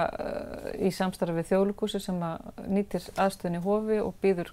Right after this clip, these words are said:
grunnskólabörnum á Akureyri að koma og sjá sýningar hjá sér. Það er bara núna í vikunni sem að þau voru í heimsókn hjá okkur. Og svo hefur við boðið upp á opnar æfingar og, og, og erum að fara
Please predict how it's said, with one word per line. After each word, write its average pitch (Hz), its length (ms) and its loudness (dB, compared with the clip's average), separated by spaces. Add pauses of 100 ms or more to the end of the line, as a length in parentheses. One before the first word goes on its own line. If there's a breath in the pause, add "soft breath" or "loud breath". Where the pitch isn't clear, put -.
grunnskólabörnum 170 720 -4
á 165 80 -2
Akureyri 165 400 -6 (460 soft breath)
að 180 80 -8
koma 165 180 0
og 156 60 -4
sjá 151 200 0 (280)
sýningar 190 340 0
hjá 226 160 -4
sér. 285 160 -6 (680 soft breath)
Það 214 60 6
er 185 120 2
bara 165 320 2
núna 180 320 2
í 160 140 0
vikunni 196 340 0
sem 226 80 -10
að 220 300 -4 (560)
þau 214 100 2
voru 214 160 6
í 220 60 4
heimsókn 226 260 0
hjá 247 80 0
okkur. - 220 -12 (1040 loud breath)
Og 190 480 8 (600)
svo 226 240 4
hefur 220 240 8
við 208 80 -2
boðið 208 300 8
upp 202 100 2
á 180 80 6
opnar 180 220 -2 (100)
æfingar 185 480 0
og, 151 180 -2
og, 175 600 -6 (720 soft breath)
og - 1120 2
erum 190 240 10
að 175 80 0
fara 185 300 8